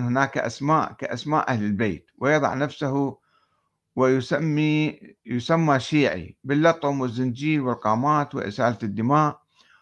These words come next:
والتلطخ بالطين والسير على النار والجمر وأفعال،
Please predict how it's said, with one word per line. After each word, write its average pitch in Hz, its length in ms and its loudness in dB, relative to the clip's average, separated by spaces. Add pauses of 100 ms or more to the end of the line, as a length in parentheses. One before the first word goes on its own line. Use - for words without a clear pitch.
(140)
والتلطخ 135 640 0
بالطين 156 520 -2
والسير 117 400 -2
على 107 220 0
النار 147 400 0
والجمر 147 520 -4
وأفعال، 117 800 -4